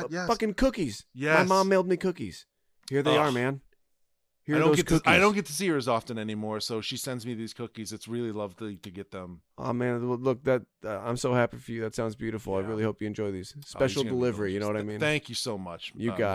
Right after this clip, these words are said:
Speaker 1: Mister
Speaker 2: it. You
Speaker 1: Mailman
Speaker 2: got it.
Speaker 1: Torpy.
Speaker 2: I'll
Speaker 1: That was
Speaker 2: see you
Speaker 1: fan-,
Speaker 2: tomorrow.
Speaker 1: I see you tomorrow, buddy. Oh, you're really, it's great. You're, you're, you're painting a hell of a picture. One hell of a picture. I do wanna mention you were on Law and Order S V U. I didn't, didn't mention that in the, in the intro because I wanted to bring it up here.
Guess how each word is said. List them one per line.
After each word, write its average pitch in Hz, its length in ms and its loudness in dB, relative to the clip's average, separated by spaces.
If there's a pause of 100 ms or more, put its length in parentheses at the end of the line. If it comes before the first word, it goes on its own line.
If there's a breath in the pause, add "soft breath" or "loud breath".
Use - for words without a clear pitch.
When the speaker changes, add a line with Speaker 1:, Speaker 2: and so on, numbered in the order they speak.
Speaker 1:
Mister 95 100 -4
Speaker 2:
it. 90 60 -10
You - 80 -4
Speaker 1:
Mailman 95 200 -6
Speaker 2:
got - 120 -4
it. - 60 -10
Speaker 1:
Torpy. 98 260 -12
Speaker 2:
I'll 117 100 -2
Speaker 1:
That 107 60 -2
was 98 80 -8
Speaker 2:
see 113 40 -2
you 113 60 0
Speaker 1:
fan-, 107 80 -6
Speaker 2:
tomorrow. 104 360 -8
Speaker 1:
I 104 160 -12
see 135 160 -10
you 120 60 -4
tomorrow, 85 320 -12
buddy. - 180 -20 (920 soft breath)
Oh, - 280 -10
you're 104 140 -8
really, 131 240 -2
it's 131 260 -6
great. 135 360 -4
You're, 123 240 -8
you're, 131 140 -14 (100)
you're 139 120 -4
painting 156 300 -4
a 110 40 -6
hell 139 200 0
of 127 60 -2
a 110 40 -6
picture. 104 280 -12
One 135 160 -4
hell 151 120 0
of 120 40 -4
a 95 40 -8
picture. 98 200 -8 (400 soft breath)
I 151 140 4
do 208 200 4
wanna 202 160 4
mention 156 300 2
you 151 160 0
were 160 100 2
on 143 200 2
Law 127 180 2
and 123 100 -2
Order 117 180 -2
S 110 200 -8
V 113 100 -8
U. 101 580 -8
I 107 60 -8
didn't, 143 420 -4
didn't 127 220 -4
mention 110 260 -6
that 95 140 -8
in 101 80 -16 (120)
the, 98 100 -6
in 101 80 -6
the 98 80 -6
intro 95 320 -8
because 90 240 -12
I 90 60 -12
wanted 87 180 -14
to 82 60 -16
bring 85 180 -16
it 85 60 -16
up - 120 -20
here. 90 220 -12